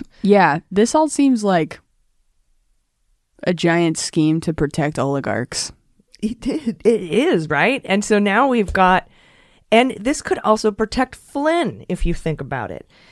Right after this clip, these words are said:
Speaker 2: Because Flynn, as you know, would have been charged with fara violations had he not cooperated, quote unquote. And he
Speaker 1: <laughs>
Speaker 2: was supposed to be a witness in the Bijan Kian trial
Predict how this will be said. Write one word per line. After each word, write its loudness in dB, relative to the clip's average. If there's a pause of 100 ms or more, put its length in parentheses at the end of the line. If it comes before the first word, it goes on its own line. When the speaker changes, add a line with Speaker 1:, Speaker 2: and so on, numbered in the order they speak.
(200)
Speaker 2:
Because -2
Flynn, 0
as -2
you -4
know, -4
would 4
have -2
been -2
charged -4
with -6
fara -4
violations -6
had 0
he -2
not -6
cooperated, -2
quote -4
unquote. -8 (460)
And 2
he 2
Speaker 1:
<laughs> 0
Speaker 2:
was 0
supposed 2
to -2
be -2
a 0
witness -4
in -2
the -2
Bijan -2
Kian -2
trial -6